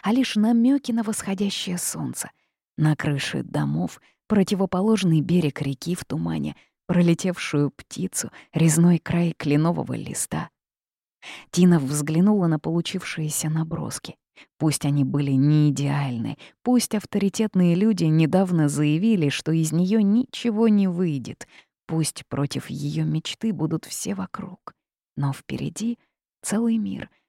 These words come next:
который ее любит и всегда поддержит. Мир, о котором она будет рассказывать, как сумеет, чтобы и другие смогли его полюбить, заметить его красоту. «Классно выходит, тянусь», —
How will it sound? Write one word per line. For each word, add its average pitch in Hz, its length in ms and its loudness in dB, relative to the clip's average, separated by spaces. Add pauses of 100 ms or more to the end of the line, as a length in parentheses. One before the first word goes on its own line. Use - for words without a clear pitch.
(100)
который 143 380 -2
ее 131 380 0
любит 175 420 -8 (180)
и 143 100 -8
всегда - 460 -6
поддержит. - 840 -10 (640)
Мир, 190 380 4
о 151 100 -6
котором 160 420 4
она 160 160 4
будет 151 320 0
рассказывать, 135 680 -2
как - 220 -4
сумеет, 156 720 -2
чтобы 196 440 0
и 196 40 2
другие 190 540 0
смогли 196 420 0
его 156 300 -2
полюбить, 151 600 -8 (360)
заметить 156 720 -2
его 143 220 -6
красоту. - 640 -12 (1700)
«Классно 180 460 2
выходит, 170 720 -4 (180)
тянусь», — 151 480 -2